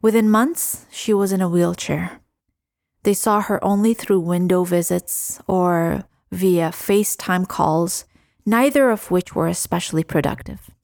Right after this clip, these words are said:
Betty seldom spoke. After a while, the glimmer of recognition that appeared in her eyes when she heard George's voice disappeared. She didn't want to eat.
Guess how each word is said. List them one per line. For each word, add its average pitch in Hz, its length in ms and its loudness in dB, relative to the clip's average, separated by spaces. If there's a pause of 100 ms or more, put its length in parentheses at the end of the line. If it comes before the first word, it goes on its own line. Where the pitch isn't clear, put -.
(1000)
Betty 294 280 4
seldom 214 420 2
spoke. - 480 -4 (720)
After 240 320 0
a 240 100 6
while, 202 600 2 (400)
the 214 120 2
glimmer 247 560 4
of - 260 -4
recognition 196 880 0
that 175 160 2
appeared 208 680 0
in 190 140 0 (100)
her 185 160 0
eyes 175 540 0
when 196 160 0
she 185 240 0
heard 185 320 -2
George's 190 460 0
voice 190 760 -2
disappeared. - 640 -2 (1000)
She - 180 -2
didn't 226 380 2
want 190 280 2
to - 160 -2
eat. - 340 -4